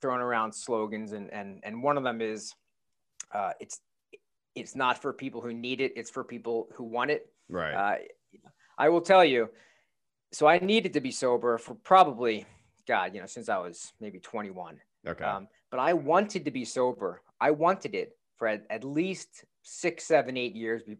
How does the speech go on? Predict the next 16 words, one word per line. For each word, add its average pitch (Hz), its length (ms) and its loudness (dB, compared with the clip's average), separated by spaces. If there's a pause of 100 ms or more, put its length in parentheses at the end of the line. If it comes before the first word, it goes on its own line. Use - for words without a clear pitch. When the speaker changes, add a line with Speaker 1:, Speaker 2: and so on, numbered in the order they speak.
(100)
Speaker 1:
you 131 100 -10
know, 113 60 -6
before 113 340 0
I 104 80 0
finally 104 320 -4
got 92 200 -6
sober. - 260 -10 (300)
Speaker 2:
Hmm. 87 60 -14 (200)
Speaker 1:
Um, 87 280 -10
Speaker 2:
Mm-hmm. 71 220 -14 (220)
Speaker 1:
so 117 60 0
I 131 80 2
think, 160 300 -6
I 139 140 -2
think 165 240 -6
if, 113 240 -8